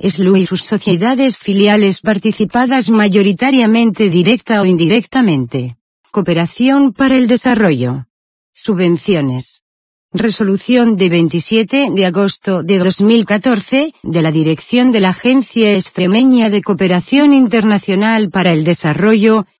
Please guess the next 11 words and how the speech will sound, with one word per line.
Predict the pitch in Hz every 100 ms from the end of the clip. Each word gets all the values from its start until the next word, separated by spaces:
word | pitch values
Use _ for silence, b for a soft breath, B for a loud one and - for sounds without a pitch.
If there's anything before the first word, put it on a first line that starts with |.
| _
por | - 208
la | 202 190
que | 214
se | - 214
declara | 170 - 180 233 240
aprobada | 226 - 170 160 233 262
la | 247
lista | 190 233 - 226
definitiva | 180 175 175 165 151 - 269 247
de | 214
admitidos | 196 175 247 254 233